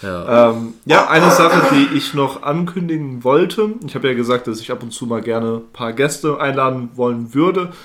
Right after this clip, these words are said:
Speaker 2: mit denen ich, äh, viel Zeit verbracht habe, die auch ein paar lustige Storys auf Lager haben. Und wir reden ja viel über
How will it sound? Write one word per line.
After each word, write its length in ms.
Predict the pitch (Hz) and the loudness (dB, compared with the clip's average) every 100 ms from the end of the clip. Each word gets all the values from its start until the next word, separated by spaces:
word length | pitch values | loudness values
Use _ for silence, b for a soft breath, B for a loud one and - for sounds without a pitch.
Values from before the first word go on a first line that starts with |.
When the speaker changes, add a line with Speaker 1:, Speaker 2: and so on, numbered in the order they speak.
| B | B
Speaker 2:
mit 100 | 104 | -10
denen 160 | 110 117 | -6 -4
ich, 220 | 117 - | -6 -6
äh, 100 | 120 | -8
viel 160 | 110 - | -8 -8
Zeit 200 | 135 131 | -8 -6
verbracht 360 | 123 127 123 | -6 -6 -6
habe, 320 | 123 117 117 117 | -6 -4 -6 -8
die 180 | - | -6
auch 180 | 107 113 | -6 -6
ein 80 | 110 | -10
paar 200 | 117 113 | -8 -8
lustige 300 | 110 - 110 | -8 -12 -12
Storys 300 | - 131 123 | -6 -6 -6
auf 120 | 120 | -8
Lager 260 | 117 120 117 | -4 -4 -4
haben. 220 | 117 117 B B B B _ | -8 -12 B B B B _
Und 420 | 117 113 117 113 - _ _ _ _ _ - - | 0 2 2 0 -10 _ _ _ _ _ -18 -6
wir 140 | 127 | 0
reden 160 | 143 175 | 2 4
ja 180 | 135 117 | 2 2
viel 400 | - - 143 156 | -4 0 4 4
über 380 | 135 123 117 | 4 4 2